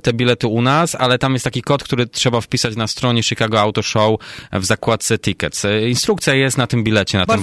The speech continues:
Speaker 1: tym,
Speaker 2: prosta
Speaker 1: na tym
Speaker 2: zresztą,
Speaker 1: voucherze.
Speaker 2: tak.
Speaker 1: Tak. Instrukcja jest krótka i bardzo prosta, ale tu ważna informacja, żeby nikt w pośpiechu nie brał tego, tego vouchera i nie szedł tam, bo
Speaker 2: Kto
Speaker 1: ja
Speaker 2: wie?
Speaker 1: myślę, że pomogą.
Speaker 2: Pomogą,
Speaker 1: Na
Speaker 2: tak,
Speaker 1: pe-, tyle
Speaker 2: tak.
Speaker 1: komputerów tam mają przy recepcji, czy tam przy rejestracji,
Speaker 2: Na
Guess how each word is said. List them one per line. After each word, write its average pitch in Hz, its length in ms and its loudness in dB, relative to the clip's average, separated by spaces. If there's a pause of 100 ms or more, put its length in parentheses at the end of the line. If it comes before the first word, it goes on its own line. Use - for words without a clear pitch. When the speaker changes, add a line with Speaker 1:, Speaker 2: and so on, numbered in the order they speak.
Speaker 1:
tym, - 40 -4
Speaker 2:
prosta 165 200 0
Speaker 1:
na 139 60 -6
tym 123 100 0
Speaker 2:
zresztą, 113 140 -2
Speaker 1:
voucherze. 110 260 -2
Speaker 2:
tak. 110 160 2
Speaker 1:
Tak. - 240 -12
Instrukcja 214 360 0
jest 185 140 2
krótka 196 280 2
i 165 60 4
bardzo 151 220 2
prosta, 165 280 0
ale 151 100 2
tu 147 100 0
ważna 156 240 0
informacja, 156 420 0
żeby 139 220 0
nikt 156 260 -2
w - 100 -14
pośpiechu 147 440 0
nie 151 140 2
brał 147 160 0
tego, 135 280 -2 (180)
tego 135 260 0 (400)
vouchera 131 680 2 (340)
i 107 80 -2
nie 135 400 2
szedł 123 300 -4
tam, 127 320 2
bo 123 360 4 (880)
Speaker 2:
Kto 214 200 0
Speaker 1:
ja 202 80 4
Speaker 2:
wie? 226 60 4
Speaker 1:
myślę, 247 240 2
że 180 100 2
pomogą. 127 500 2
Speaker 2:
Pomogą, 180 420 0
Speaker 1:
Na 180 100 2
Speaker 2:
tak, 214 160 2
Speaker 1:
pe-, 196 240 2
tyle 208 160 4
Speaker 2:
tak. 175 60 2
Speaker 1:
komputerów 160 460 0
tam 147 140 0
mają 143 380 4
przy 127 180 2
recepcji, 123 500 0
czy - 120 -6
tam 110 120 2
przy 110 160 -2
rejestracji, 110 480 2
Speaker 2:
Na 110 40 2